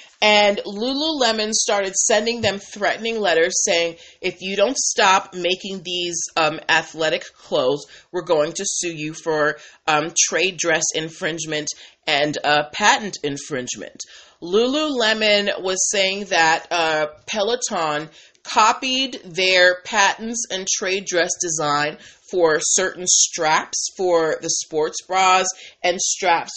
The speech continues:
for their leggings. Um, so Peloton, they were basically fed up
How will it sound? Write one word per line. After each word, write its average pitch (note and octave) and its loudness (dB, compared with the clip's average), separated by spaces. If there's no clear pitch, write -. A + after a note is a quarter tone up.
for D3 0
their F#3 0
leggings. A3 -2
Um, F#3 6
so A3 2
Peloton, C#4+ 0
they G#3 0
were C#4 2
basically B3+ 0
fed A3+ 4
up G3 4